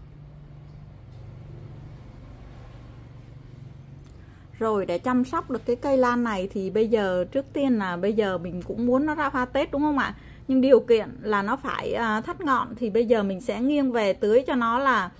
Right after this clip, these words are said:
à, bây giờ mình sẽ bắt buộc phải tưới nha mọi người. Tưới để cho nó thắt ngọn nhanh, cho nó già cây, thắt ngọn nhanh, cho ăn nắng nhiều.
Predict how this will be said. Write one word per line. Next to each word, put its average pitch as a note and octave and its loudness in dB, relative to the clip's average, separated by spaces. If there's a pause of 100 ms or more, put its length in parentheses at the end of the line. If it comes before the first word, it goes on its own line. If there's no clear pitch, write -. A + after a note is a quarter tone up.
(300)
à, - -10
bây A#3 6
giờ A#3 8
mình G3 2
sẽ B3+ -4
bắt G4 -2
buộc C4 6
phải - -6
tưới A3+ 6
nha G4 -2
mọi B3+ 0
người. G3+ 0 (220)
Tưới B3 6
để C#4+ 0
cho A#3 0
nó A#3 0
thắt F4+ -10
ngọn C#4 -2
nhanh, A#3+ 0 (360)
cho B3+ 4
nó C4+ 4
già C4 6
cây, B3+ 8
thắt D#4+ -4
ngọn B3+ -2
nhanh, A#3 0 (300)
cho A#3 0
ăn A#3 0
nắng A#3 2
nhiều. A#3+ 4